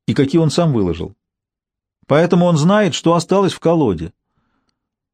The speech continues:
Он следит за тем, что ты делаешь, и смекает, к чему это ведет. Никакой чертовой крапленой колоды. И сообщника у него тоже нет,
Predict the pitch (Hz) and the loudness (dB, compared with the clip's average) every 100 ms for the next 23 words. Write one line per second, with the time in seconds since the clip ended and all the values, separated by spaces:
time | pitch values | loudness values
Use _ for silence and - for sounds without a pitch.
0 | _ - 156 165 180 214 185 147 - 110 | _ -2 0 0 0 0 0 -2 -2 -2
1 | 160 185 170 180 190 180 220 139 92 - | 0 0 -2 -2 -2 0 0 -2 -6 -12
2 | _ _ _ - 147 190 170 196 208 - | _ _ _ -2 0 2 2 2 0 -2
3 | - 156 185 180 147 107 87 - _ _ | -2 0 0 0 -2 -2 -4 -6 _ _
4 | _ _ _ _ _ 117 147 160 165 - | _ _ _ _ _ 0 2 2 -2 0
5 | 196 202 190 - 165 190 185 160 139 143 | 0 0 -2 0 0 2 0 0 0 0
6 | 135 135 160 160 143 143 139 110 80 80 | 0 0 0 0 0 0 0 0 -4 -10
7 | _ _ _ _ _ _ _ _ 139 143 | _ _ _ _ _ _ _ _ -2 0
8 | 180 180 202 - 165 135 123 107 107 113 | 2 2 0 0 -2 0 0 0 0 -2
9 | 90 82 85 | -2 -4 -8